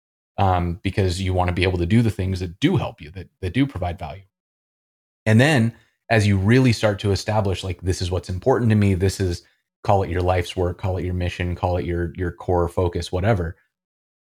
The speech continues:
you, you have a lot of big work that you're trying to do that is the thing that you're focused on. And that means now you have to say no to most things, because if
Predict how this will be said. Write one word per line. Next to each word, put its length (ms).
you, 640
you 200
have 400
a 40
lot 340
of 200
big 240
work 420
that 140
you're 100
trying 360
to 40
do 420
that 400
is 380
the 100
thing 380
that 100
you're 120
focused 520
on. 140
And 420
that 300
means 500
now 280
you 140
have 200
to 80
say 240
no 440
to 160
most 540
things, 400
because 680
if 200